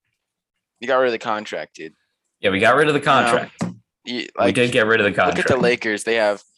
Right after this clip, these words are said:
Speaker 1: A D, LeBron, and Russ on those big contracts, and all they, they, I did have him as a winner for what they did with the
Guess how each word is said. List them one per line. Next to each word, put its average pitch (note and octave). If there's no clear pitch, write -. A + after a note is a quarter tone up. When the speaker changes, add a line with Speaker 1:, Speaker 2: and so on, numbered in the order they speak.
Speaker 1:
A C3+
D, C#3+
LeBron, A#2+
and A2
Russ G#2
on G#2+
those G2+
big A2+
contracts, G#2
and G2
all G2+
they, G#2
they, C3
I C#3+
did E3
have D3+
him D3
as B2
a A#2
winner A#2
for G#2+
what A2
they A2+
did A2
with A2
the G2